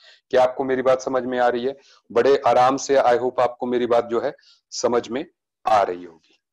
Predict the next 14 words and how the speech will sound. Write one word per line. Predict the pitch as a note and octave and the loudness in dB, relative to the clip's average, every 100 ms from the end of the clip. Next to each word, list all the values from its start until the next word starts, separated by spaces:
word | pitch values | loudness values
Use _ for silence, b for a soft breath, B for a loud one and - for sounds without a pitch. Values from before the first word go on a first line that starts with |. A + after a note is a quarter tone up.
| _ - | _ -8
Is | C3 | -2
it | E3+ C#3 | -2 -2
okay? | - - _ _ _ _ - | -6 -12 _ _ _ _ -4
अब, | A#2 | -2
अब | G#2 | -2
सुनिए, | G2 E2+ F2+ _ _ _ _ _ _ _ _ _ _ _ _ _ _ _ _ _ _ _ _ _ _ _ _ _ _ _ _ _ - | -6 -20 _ _ _ _ _ _ _ _ _ _ _ _ _ _ _ _ _ _ _ _ _ _ _ _ _ _ _ _ _ _ -6
तो | A#2 | -6
यहां | G#2+ C3+ C#3+ D3+ | 0 0 2 2
पर | - A#2 - A#2+ | 2 0 0 -12
ये | C#3 F#3+ | -2 0
हो | D3+ C3+ | 2 0
गई | C3 | -2
दो | C#3+ B2+ A#2 | -4 -2 0
arrangements। | G2+ F#2 F2 E2 _ _ - | 0 -2 -14 -20 _ _ -20